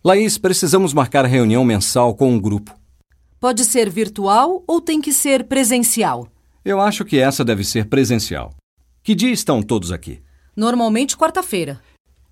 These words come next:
Speaker 1: Então vamos marcar para quarta, dia vinte e cinco, às dez horas. A última reunião foi depois do almoço e todo mundo estava cansado.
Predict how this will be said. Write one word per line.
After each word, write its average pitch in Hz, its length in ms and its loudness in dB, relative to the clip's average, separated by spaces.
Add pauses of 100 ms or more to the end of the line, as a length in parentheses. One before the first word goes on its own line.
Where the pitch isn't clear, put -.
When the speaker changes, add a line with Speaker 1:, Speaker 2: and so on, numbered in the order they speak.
Speaker 1:
Então 269 420 0
vamos 226 280 0
marcar 143 380 -2
para 139 200 0
quarta, 95 400 -4
dia 107 140 -2
vinte 143 180 0
e - 40 -8
cinco, 185 300 -4
às 113 140 0
dez 113 260 0
horas. 64 380 -12
A 104 80 -8
última 113 340 -2
reunião 127 380 0
foi 123 140 -4
depois 110 320 -2
do 120 80 0
almoço 113 560 0
e 98 40 -6
todo 196 320 0
mundo 147 220 0
estava 117 260 -4
cansado. 87 560 -8